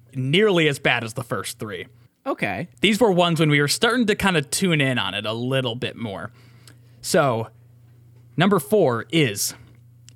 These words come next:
Speaker 1: experiential learning.
Speaker 2: That does not work well for branding at
Speaker 1: It's
Speaker 2: all.
Speaker 1: It doesn't work well for branding 'cause it's way too long,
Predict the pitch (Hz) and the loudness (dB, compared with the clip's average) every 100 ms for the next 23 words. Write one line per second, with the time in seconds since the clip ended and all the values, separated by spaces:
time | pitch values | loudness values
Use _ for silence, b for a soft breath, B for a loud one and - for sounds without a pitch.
0 | 170 - - - 180 226 180 170 - 180 | -2 -2 -2 0 2 2 2 0 0 0
1 | 147 131 147 110 90 - B B B - | 2 0 0 -2 -6 -12 B B B -20
2 | - b b b b - 139 160 156 131 | -20 b b b b -4 0 0 0 -4
3 | 131 120 135 139 131 131 127 123 131 131 | -6 -2 0 0 -2 -4 -4 -2 -2 -2
4 | 147 123 120 110 101 98 98 - - - | -4 -4 -4 -4 -4 -8 -10 -14 -20 -20
5 | - - 127 147 135 110 101 101 - _ | -16 -2 2 2 0 0 -2 -4 -8 _
6 | _ _ _ _ - 180 160 208 233 247 | _ _ _ _ -6 -4 2 2 2 2
7 | 196 202 202 190 147 151 139 131 156 143 | 0 2 0 0 2 2 2 0 0 0
8 | 143 143 123 127 139 160 190 - 190 165 | -2 -4 -6 -4 0 2 2 2 2 4
9 | 139 135 135 156 202 | 2 2 2 2 0